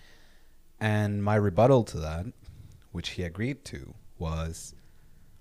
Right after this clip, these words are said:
"Right now I'm holding euros.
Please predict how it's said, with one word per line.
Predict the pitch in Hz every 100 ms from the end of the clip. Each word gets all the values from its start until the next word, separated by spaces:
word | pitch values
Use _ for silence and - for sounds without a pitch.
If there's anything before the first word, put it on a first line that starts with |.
| - - - - - - - - - - - - - - - - - - - - -
"Right | 104 110 113
now | 110 113
I'm | 101
holding | 90 - 113 107 95 90
euros. | 90 107 85 - - -